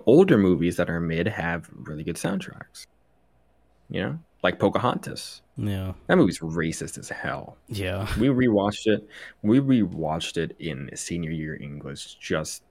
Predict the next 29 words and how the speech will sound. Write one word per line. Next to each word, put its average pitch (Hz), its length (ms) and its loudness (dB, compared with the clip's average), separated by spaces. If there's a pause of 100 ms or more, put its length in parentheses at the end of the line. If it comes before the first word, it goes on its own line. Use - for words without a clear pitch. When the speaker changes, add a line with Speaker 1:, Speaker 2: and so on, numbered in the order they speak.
Speaker 1:
to - 80 -4
see - 160 0
how 85 40 2
Speaker 2:
Just 82 180 0
how 107 160 4
Speaker 1:
racist 95 140 -2
it 90 80 0
Speaker 2:
racist - 320 0
Speaker 1:
was. - 0 -
Speaker 2:
it 92 120 -6
is. 98 300 -10 (760)
Speaker 1:
Yeah. 73 320 -10 (320)
Speaker 2:
It's - 120 -2
old 98 240 2
Disney, 95 320 4
Speaker 1:
We 160 80 10
watched, 117 180 6
Speaker 2:
man. 90 240 -6
Speaker 1:
we, 123 140 0 (600)
we 117 100 -2
watched 127 180 0
a 80 60 -4
lot 80 180 0
of 69 60 -10
Disney 62 240 -12
movies 57 320 -10
in 53 60 -12
that 52 160 -12
class. - 380 -16